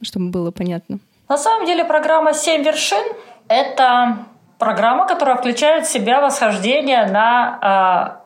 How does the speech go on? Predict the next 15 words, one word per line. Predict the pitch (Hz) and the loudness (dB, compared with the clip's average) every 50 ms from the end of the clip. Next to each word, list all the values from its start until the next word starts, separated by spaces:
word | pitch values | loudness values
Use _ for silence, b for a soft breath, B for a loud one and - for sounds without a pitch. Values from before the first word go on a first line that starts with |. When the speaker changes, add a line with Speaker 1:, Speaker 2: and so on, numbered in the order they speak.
| - | -20
Speaker 2:
э, | - - - - - | -20 -20 -16 -12 -10
самую | - - - 262 269 294 302 285 262 233 214 185 | -6 -2 0 2 2 2 2 2 0 0 0 0
высокую | 202 214 208 - 269 269 269 269 240 220 202 | -2 -2 -2 0 0 0 0 0 -2 -2 0
вершину | 196 202 202 - - - 311 349 381 370 359 349 | 0 0 0 -2 -2 -2 0 0 0 0 0 0
на | 294 220 214 214 214 208 | 2 2 2 2 2 2
каждом | 208 - 247 269 294 277 285 254 240 | 2 2 2 2 2 2 0 -2 -2
континенте. | 240 226 214 214 214 226 196 190 185 180 170 156 - - 160 151 151 151 - - _ _ _ - - - _ _ _ _ _ _ - | -2 -2 -2 -2 -2 -2 -2 -2 0 -2 -2 -4 -4 -2 -2 -2 -4 -6 -10 -16 _ _ _ -20 -20 -20 _ _ _ _ _ _ -8
Получается, | 185 190 190 190 - - - - - - | -6 -6 -4 -2 -2 -2 -2 -2 -4 -4
континентов | - 190 185 185 - 202 208 214 202 202 - 190 180 185 - - - | -4 -4 -4 -4 -4 -4 -2 -2 -2 -2 -2 -4 -4 -6 -10 -14 -12
семь | - - - 262 285 339 370 415 - - B B B B B B B B B B B B | -10 -8 -4 -2 -2 -2 -2 -4 -8 -14 B B B B B B B B B B B B
и | 208 226 254 285 311 311 285 247 202 175 165 | -6 -4 -2 -2 -2 -2 -2 -2 -2 -4 -4
вершин, | 156 165 175 180 - - 240 311 | -4 -4 -4 -6 -4 -6 -6 -4
соответственно, | - - 180 170 - 185 208 202 - 196 | -4 -4 -4 -4 -2 -4 -4 -4 -4 -6
столько | 202 - - 185 180 180 180 175 | -6 -4 -6 -6 -4 -4 -6 -6
же. | 180 175 | -6 -6